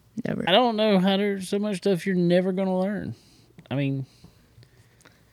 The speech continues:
Speaker 1: There's a bunch of openings, defenses,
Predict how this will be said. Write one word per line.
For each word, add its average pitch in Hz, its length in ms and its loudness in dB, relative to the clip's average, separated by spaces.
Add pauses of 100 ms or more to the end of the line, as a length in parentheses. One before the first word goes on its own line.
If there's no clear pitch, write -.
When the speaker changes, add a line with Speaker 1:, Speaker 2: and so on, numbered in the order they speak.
(580)
Speaker 1:
There's 180 180 -2
a 165 160 0
bunch 180 480 2
of 160 200 2
openings, 220 760 4 (760)
defenses, - 920 -4